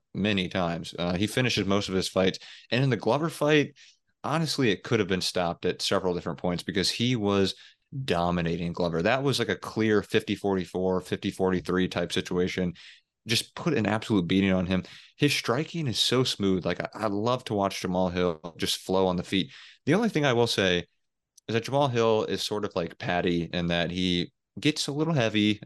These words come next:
outside of fight camp, and I would like him to, you know, keep track of his weight a little bit more.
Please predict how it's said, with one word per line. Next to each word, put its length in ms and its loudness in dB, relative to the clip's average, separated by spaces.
outside 420 0
of 80 -4
fight 280 2
camp, 300 -2
and 80 -2
I 80 2
would 280 2
like 240 2
him 220 -4
to, 440 -2
you 100 -2
know, 120 0
keep 380 -2
track 260 0
of 40 -4
his 120 -2
weight 180 4
a 40 0
little 180 -2
bit 120 -2
more. 320 -2